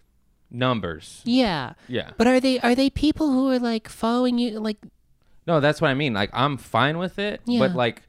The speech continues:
Speaker 1: it's just that some people might say, like, you know, "Oh, he's," like, people are posting just to post.
Speaker 2: Yeah.
Speaker 1: And it's like, no, because, uh, it's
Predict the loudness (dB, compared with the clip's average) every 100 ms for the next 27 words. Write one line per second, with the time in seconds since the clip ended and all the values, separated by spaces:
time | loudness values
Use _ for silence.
0 | _ _ _ -8 -4 -4 -2 -4 -4 -8
1 | -14 -6 -4 -2 -2 0 -2 -4 _ -20
2 | _ -6 -2 -2 -2 -2 0 0 -4 -10
3 | -20 _ _ -20 -20 _ _ -2 -2 0
4 | 2 4 4 0 -4 -12 _ -20 _ -14
5 | -8 -8 -6 -2 -2 0 0 0 -2 -2
6 | -2 -2 -4 -6 -6 -2 -2 -2 -4 -6
7 | -6 _ -20 -20 -20 -14 -4 -2 -2 -10
8 | -12 -10 -10 -12 -14 -12 -6 -4 -4 -4
9 | -2 -2 -4 _ -20 -20 _ _ _ _
10 | _ -14 -4 0 0 -4 -6 -4 -2 -4
11 | -10 -2 2 2 2 -4 -12 _ _ _
12 | _ _ _ -12 -12